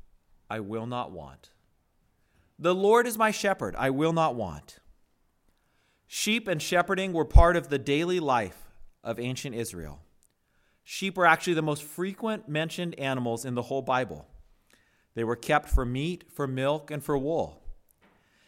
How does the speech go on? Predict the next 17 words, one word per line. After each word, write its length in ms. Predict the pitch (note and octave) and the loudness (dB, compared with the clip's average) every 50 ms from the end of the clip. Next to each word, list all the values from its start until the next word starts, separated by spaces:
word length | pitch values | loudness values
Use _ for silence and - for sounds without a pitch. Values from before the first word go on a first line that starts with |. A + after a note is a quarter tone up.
| _ _ _ _ - | _ _ _ _ -4
Abraham, 840 | B2+ C#3+ D#3 D#3 F3+ F3+ E3+ E3+ E3 E3 E3 E3+ F3+ F#3+ G3 F#3+ - _ _ _ _ _ _ _ _ - | 0 0 0 2 2 0 0 0 0 0 0 -2 -2 -4 -10 -14 -16 _ _ _ _ _ _ _ _ 0
Isaac 360 | A#2+ C#3 D#3 E3 E3 F3+ F3 | 2 4 4 4 2 0 -2
and 120 | F3 E3 D#3+ | -2 0 0
Rebekah, 540 | D#3 - D#3+ C#3+ C#3+ D3 D3 E3+ E3+ D#3+ A#2+ | 0 2 2 0 0 0 -2 -4 -4 -4 -4
Jacob 400 | - D3 D3+ D#3+ D#3 G3 F3 F3 | -2 0 2 2 2 0 -2 -2
and 120 | D#3+ D3 C#3+ | -2 -2 0
Rachel, 440 | D3+ D#3+ D#3+ - - F3+ F3 F3 | -2 -2 -2 -4 -4 -2 -2 -4
ten 340 | E3+ - - - F#3 F#3+ F#3+ | -4 -8 -8 -4 -2 0 0
of 100 | F#3+ D#3+ | 0 0
Jacob's 380 | - F3+ F3+ E3+ E3+ F3 D3+ - | -2 -2 -2 -2 -2 -4 -8 -8
twelve 320 | - - F3 D#3+ D#3 D3+ | -6 -4 -2 -2 -2 -2
sons, 540 | - - D3+ C3+ C#3+ D3 D3 D3 - - - _ _ _ _ _ _ _ | -4 -4 -4 -4 -4 -6 -8 -10 -12 -14 -18 _ _ _ _ _ _ _
Moses 500 | - C#3+ D3+ E3 F3 F#3 E3+ G3 F#3 - | -6 0 4 6 6 6 4 2 0 0
and 120 | F#3 E3+ C#3+ | -2 -2 -2
Zipporah, 560 | D3+ D3 - - E3 D#3+ D#3 D#3+ E3 E3 D#3 | -2 -4 -2 0 0 2 4 2 2 0 0
David, 560 | C3 A2+ C#3+ D3 D#3 E3 E3 F3+ F3+ D#3+ - _ - | -2 -2 0 0 0 0 -2 -4 -6 -8 -10 _ -10
Amos, 460 | - C#3+ D3+ E3 E3+ F3 E3+ - - | -6 -6 -4 -4 -4 -4 -6 -6 -8